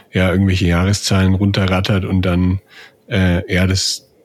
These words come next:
das merkt man sich einfach nicht. Aber wenn, wenn's irgendwelche coolen Geschichten dann sind, die man hört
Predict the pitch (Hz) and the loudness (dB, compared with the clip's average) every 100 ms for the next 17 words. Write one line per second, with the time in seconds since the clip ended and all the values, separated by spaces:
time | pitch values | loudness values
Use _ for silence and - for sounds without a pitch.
0 | _ _ _ - 98 - 101 98 101 135 | _ _ _ -4 -2 0 2 0 0 0
1 | 104 95 92 92 92 90 87 92 92 92 | 0 0 2 2 4 2 2 0 0 0
2 | 95 98 98 98 107 104 98 104 - 120 | 0 0 0 0 0 2 0 -2 0 2
3 | 113 104 - 127 - 127 113 107 107 104 | 2 2 0 -2 0 0 0 0 2 2
4 | 107 101 101 101 104 107 | 2 2 4 2 0 -2